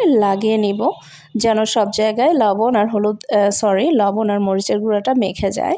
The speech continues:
লবণ আর মরিচের গুঁড়া বেগুনের সাথে এভাবে করে মাখিয়ে নিলে বেগুনি খাওয়ার সময় বেস্বাদ লাগবে না।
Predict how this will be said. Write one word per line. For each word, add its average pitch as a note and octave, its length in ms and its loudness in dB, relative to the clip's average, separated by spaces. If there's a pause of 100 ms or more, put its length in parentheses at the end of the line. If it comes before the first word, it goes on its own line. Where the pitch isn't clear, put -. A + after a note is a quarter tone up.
লবণ C4 440 4
আর E4 140 4
মরিচের C4+ 460 2
গুঁড়া D4+ 200 4
বেগুনের C4 360 2
সাথে D4+ 300 2
এভাবে C#4 300 2
করে D4 220 2
মাখিয়ে C4 440 2
নিলে A#3+ 300 2
বেগুনি C4 380 4
খাওয়ার B3 320 0
সময় B3+ 420 2 (380)
বেস্বাদ B3+ 400 2
লাগবে G#3+ 360 0
না। A#3+ 180 2